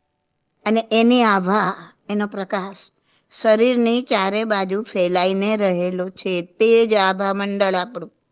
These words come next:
એટલે જ મનોવૃત્તિમાં ફેરફાર થાય એનો એ રંગ આભા મંડળમાં દેખાય. મનોવૃત્તિને વિચાર પ્રમાણે તેના રંગ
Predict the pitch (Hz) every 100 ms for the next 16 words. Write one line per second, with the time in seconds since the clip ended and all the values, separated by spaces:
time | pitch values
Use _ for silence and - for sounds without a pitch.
0 | _ _ _ _ _ _ _ - 208 208
1 | 247 240 233 233 233 233 220 - 233 233
2 | 254 240 226 240 226 208 226 226 220 226
3 | 226 262 320 _ _ _ _ _ 226 220
4 | 220 220 226 240 - _ _ _ _ _
5 | 208 190 226 226 208 202 208 226 254 269
6 | 262 208 175 247 _ _ _ _ _ _
7 | _ _ _ _ - 208 226 254 240 226
8 | 214 233 214 214 208 214 247 240 226 214
9 | 202 190 190 196 202 202 226 226 247 214